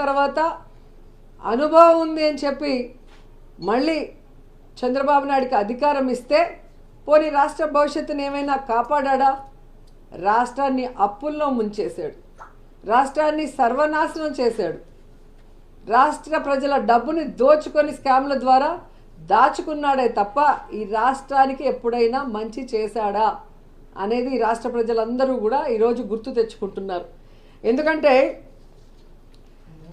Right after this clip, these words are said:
ఈ రాష్ట్ర విభజన తర్వాత చంద్రబాబు నాయుడు ఈ రాష్ట్రానికి చేసింది ఏంటయ్యా అంటే ప్యాకేజీ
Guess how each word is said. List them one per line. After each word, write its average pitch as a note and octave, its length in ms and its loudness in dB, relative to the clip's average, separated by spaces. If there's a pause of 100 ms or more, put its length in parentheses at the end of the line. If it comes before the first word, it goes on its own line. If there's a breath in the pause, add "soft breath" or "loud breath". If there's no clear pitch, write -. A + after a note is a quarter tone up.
(680)
ఈ C4+ 40 -2 (160)
రాష్ట్ర D#4+ 320 6 (120)
విభజన D4+ 420 2 (120)
తర్వాత C#4+ 340 6 (2500)
చంద్రబాబు C#4+ 600 4
నాయుడు C4+ 280 4 (220)
ఈ A#3 40 -2 (140)
రాష్ట్రానికి C#4 680 0
చేసింది C4 420 -2 (100)
ఏంటయ్యా B3+ 520 0
అంటే B3 240 -2 (1300)
ప్యాకేజీ D4 600 4